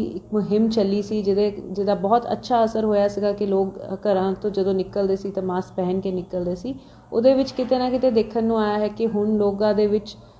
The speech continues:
ਇਹ, ਅ, ਸ਼ਾਇਦ ਕੋਵਿਡ ਦਾ ਡਰ ਖਤਮ ਹੋ ਗਿਆ ਹੈ, ਉਹ ਮਾਸਕ ਨਹੀਂ ਪਹਿਨਦੇ। ਲੇਕਿਨ ਇਹ ਡਰਾਈਵ ਅਸੀਂ ਦੁਬਾਰਾ ਹੁਣ ਸ਼ੁਰੂ ਕਰਨ ਜਾ ਰਹੇ ਹਾਂ। ਅ, ਇਸ ਲਈ ਮੇਰੀ ਅਪੀਲ ਹੈ ਸਾਰਿਆਂ ਨੂੰ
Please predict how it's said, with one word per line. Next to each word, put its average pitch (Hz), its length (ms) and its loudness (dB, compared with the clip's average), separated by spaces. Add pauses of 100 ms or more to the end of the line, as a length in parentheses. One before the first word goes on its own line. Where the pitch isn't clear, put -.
(180)
ਇਹ, 214 520 4
ਅ, - 20 0
ਸ਼ਾਇਦ 202 280 0
ਕੋਵਿਡ 208 340 4
ਦਾ 220 100 6
ਡਰ 196 260 4
ਖਤਮ 214 340 -2
ਹੋ 208 100 4
ਗਿਆ 196 220 2
ਹੈ, 202 140 2
ਉਹ 202 60 2
ਮਾਸਕ 185 420 -2
ਨਹੀਂ 208 220 0
ਪਹਿਨਦੇ। 190 540 -2 (680)
ਲੇਕਿਨ 233 280 2
ਇਹ 269 80 2
ਡਰਾਈਵ 220 420 6
ਅਸੀਂ 233 200 0
ਦੁਬਾਰਾ 190 400 4
ਹੁਣ 214 140 2
ਸ਼ੁਰੂ 214 220 -2
ਕਰਨ 202 280 -2
ਜਾ 180 220 0
ਰਹੇ 180 200 -2
ਹਾਂ। 208 120 -6
ਅ, - 880 -6
ਇਸ 202 200 -4
ਲਈ 226 80 2
ਮੇਰੀ 214 220 2
ਅਪੀਲ 226 320 0
ਹੈ 262 100 4
ਸਾਰਿਆਂ 220 400 2
ਨੂੰ 226 220 2